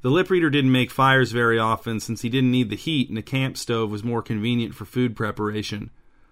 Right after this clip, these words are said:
But sometimes he did it for the sake of the task and for having something interesting to look at. He was not an expert at making fires, but it wasn't difficult to gather some dry sticks, pile them inside the circle of rocks the group had made in the middle of the trial site that first afternoon,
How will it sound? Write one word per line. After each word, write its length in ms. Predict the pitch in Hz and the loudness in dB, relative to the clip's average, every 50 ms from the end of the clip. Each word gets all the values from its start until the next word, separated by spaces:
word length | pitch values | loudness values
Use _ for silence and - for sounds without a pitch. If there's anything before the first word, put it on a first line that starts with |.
| _ _ - | _ _ -6
But 100 | 131 127 | -4 -2
sometimes 380 | - 180 180 156 170 165 147 | 0 0 0 2 2 2 2
he 80 | 131 139 | 2 2
did 180 | 131 143 143 139 | 2 2 2 2
it 120 | 131 - | 0 -2
for 100 | - 131 | -2 -4
the 100 | 113 117 | -4 -4
sake 300 | - - 131 127 123 123 | -2 -2 0 -2 0 -2
of 60 | 117 | -4
the 80 | 104 107 | -8 -8
task 500 | - - 123 120 117 110 104 - - - | -6 -6 -4 -4 -4 -6 -6 -8 -8 -8
and 80 | 110 | -8
for 140 | 101 - 120 | -6 -6 -4
having 300 | 120 131 131 127 127 117 | -2 -2 -2 0 -2 -2
something 360 | 107 - 131 127 127 123 113 | -2 0 -2 -2 -2 -2 -4
interesting 440 | 117 123 117 - 120 - - 120 113 | -4 -4 -4 -4 -6 -6 -4 -4 -4
to 60 | 107 | -2
look 240 | 104 107 117 117 - | -2 -2 -4 -4 -4
at. 280 | 113 110 104 98 - - _ _ _ _ _ _ - - - - - - | -6 -8 -8 -10 -12 -16 _ _ _ _ _ _ -20 -20 -20 -20 -20 -6
He 140 | - 135 139 | 0 2 4
was 140 | 143 131 | 4 4
not 180 | 143 170 170 175 | 4 4 4 4
an 80 | 156 143 | 4 2
expert 400 | 139 139 139 - - 139 127 123 | 2 0 -2 -2 0 2 2 2
at 80 | 107 | 2
making 320 | 98 120 123 117 - 113 104 | 0 0 -2 -2 -2 -4 -4
fires, 480 | - - 131 131 131 127 123 117 101 | 0 2 4 4 6 4 4 2 0
but 100 | 107 117 | -2 -2
it 60 | 117 | -2
wasn't 320 | 113 120 139 135 131 123 113 | 0 0 0 0 0 0 -2
difficult 460 | 127 123 - - 110 127 120 110 - | -2 -4 -4 -6 -4 -4 -4 -4 -4
to 80 | 120 107 | -4 -4
gather 320 | 113 117 120 120 120 110 | -2 -2 0 0 -2 -2
some 180 | - - 117 110 | -2 -4 -4 -2
dry 280 | 104 113 110 110 113 | -2 0 0 0 -2
sticks, 440 | 107 - - 160 160 151 139 - - | -4 -4 -2 0 0 0 -2 -4 -8
pile 300 | - - 127 127 123 123 | -2 2 4 4 4 4
them 120 | 117 117 | 2 0
inside 440 | 117 117 117 110 - 127 120 120 110 | -2 -4 -4 -4 -4 -4 -2 -4 -4
the 60 | 104 | -6
circle 380 | - - - 123 120 - 120 110 | -6 -6 -4 -4 -4 -4 -4 -4
of 120 | 107 98 | -2 0
rocks 360 | 113 123 127 123 120 120 - - | 2 2 2 2 2 0 -4 -10
the 120 | - 104 | -12 -8
group 260 | 95 113 120 120 - | -4 -2 -2 -2 -2
had 120 | - 110 101 | -2 -2 -2
made 260 | 110 117 120 120 113 | 0 0 0 0 0
in 60 | 107 | 0
the 60 | 110 | -2
middle 280 | 107 110 120 120 117 117 | -2 -2 0 0 0 -2
of 80 | 107 | -2
the 80 | - 101 | -4 -6
trial 340 | - - 123 120 123 123 117 | -4 -2 0 2 2 2 0
site 360 | - - 113 104 104 104 - | 0 -4 -6 -6 -6 -6 -6
that 180 | - 107 90 - | -8 -10 -10 -8
first 340 | - - 117 110 101 - | -6 -4 -4 -4 -4 -4
afternoon, 640 | 117 110 107 - - - 104 117 123 120 104 98 107 | -6 -6 -6 -6 -8 -6 -4 -2 -2 -2 -2 -4 -8